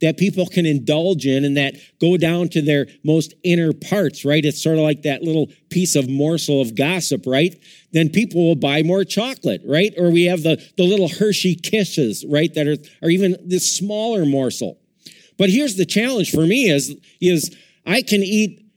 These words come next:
just as many kisses, which make up a whole candy bar, or even sometimes more than a candy bar, right?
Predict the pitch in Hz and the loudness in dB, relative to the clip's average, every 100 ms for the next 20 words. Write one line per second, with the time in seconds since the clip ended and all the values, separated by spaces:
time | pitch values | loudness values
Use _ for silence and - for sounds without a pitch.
0 | _ - 226 233 202 160 196 196 - 233 | _ -2 0 0 0 2 2 0 0 -2
1 | 247 196 180 151 175 190 196 175 208 208 | 0 0 0 0 0 0 -4 0 0 0
2 | 202 190 175 165 214 - 202 247 214 147 | -2 -2 0 2 2 0 0 2 2 0
3 | 156 165 156 175 196 170 - _ _ - | -2 -4 -2 0 2 0 -4 _ _ -14
4 | - 185 180 156 151 147 120 - _ _ | -4 -2 0 -2 -2 -2 -4 -14 _ _
5 | 131 147 185 156 139 120 143 135 135 - | -2 2 2 2 -2 -2 0 0 -4 -2
6 | 170 175 135 117 110 107 135 180 - | 0 2 2 0 -2 -2 0 0 -2